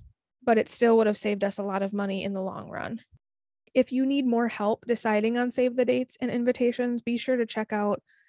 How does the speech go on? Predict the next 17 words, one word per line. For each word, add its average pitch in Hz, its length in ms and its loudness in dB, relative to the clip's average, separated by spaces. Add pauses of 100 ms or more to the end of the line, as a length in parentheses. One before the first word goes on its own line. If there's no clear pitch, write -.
(280)
our 214 320 4
post. 214 540 -2 (160)
Uh, 208 260 0
it's - 140 -4
called 240 280 -2
The - 140 4
Ultimate 247 400 -2
Save 240 280 2
the 226 80 2
Date 220 260 4
and 220 80 -2
Invite 226 400 -2
Guide 285 320 0
for - 120 -6
Your 233 100 2
Destination 220 560 -4
Wedding. 302 320 0